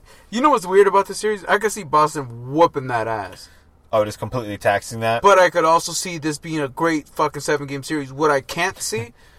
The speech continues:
Speaker 2: Is
Speaker 1: what I don't see is Milwaukee whooping that ass.
Speaker 2: You don't, can you see Milwaukee winning in
Speaker 1: I
Speaker 2: seven?
Speaker 1: can see them winning in a tough series. That's
Speaker 2: Okay.
Speaker 1: how they win.
Speaker 2: Yeah, yeah, yeah.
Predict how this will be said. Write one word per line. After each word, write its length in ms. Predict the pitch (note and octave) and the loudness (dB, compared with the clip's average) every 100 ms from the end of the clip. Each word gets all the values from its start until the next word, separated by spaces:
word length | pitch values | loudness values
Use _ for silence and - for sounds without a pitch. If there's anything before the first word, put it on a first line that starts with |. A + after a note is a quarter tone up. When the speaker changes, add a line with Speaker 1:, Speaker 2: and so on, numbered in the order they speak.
| - | -16
Speaker 2:
Is 120 | G#2 | -8
Speaker 1:
what 140 | - D#3 | -2 0
I 80 | |
don't 380 | C#3+ C3+ F#3+ G3 | 0 4 4 4
see 240 | - A#3+ A3+ | 0 -10 -10
is 260 | - D#3+ | -8 -6
Milwaukee 480 | D3 D3 D#3 D3 C#3+ | -6 2 2 2 -4
whooping 320 | B2 A#2+ A2+ | -10 -10 -12
that 240 | A2 G2 - | -18 -18 -20
ass. 160 | - - - | -20 -18 -4
Speaker 2:
You 160 | C3 | 0
don't, 180 | C#3 B2 | 0 -2
can 120 | D3 | -4
you 60 | C3+ | -4
see 120 | D3 | -2
Milwaukee 360 | B2+ A#2 A#2 A2 | 0 2 0 -4
winning 280 | G#2 G#2+ | -4 -4
in 60 | G#2 | -6
Speaker 1:
I 40 | G2 | -2
Speaker 2:
seven? 240 | - - | 2 2
Speaker 1:
can 80 | A3+ | 2
see 100 | B3+ | 0
them 160 | G#3+ G3+ | 2 2
winning 240 | A#3+ A#3 | 0 0
in 140 | G3+ F3 | -2 -2
a 40 | |
tough 280 | - F#3 E3 | 2 2 4
series. 400 | G#3 E3+ A#2 - | 4 4 -2 -4
That's 220 | E3+ F3+ - | -2 0 -2
Speaker 2:
Okay. 60 | |
Speaker 1:
how 200 | F3+ F3+ | 4 4
they 120 | F3 D#3 | 4 -2
win. 220 | D#3+ C#3+ | -4 0
Speaker 2:
Yeah, 160 | A#2+ | 2
yeah, 220 | A2 A2+ G2 | 4 4 4
yeah. 180 | F#2 | 2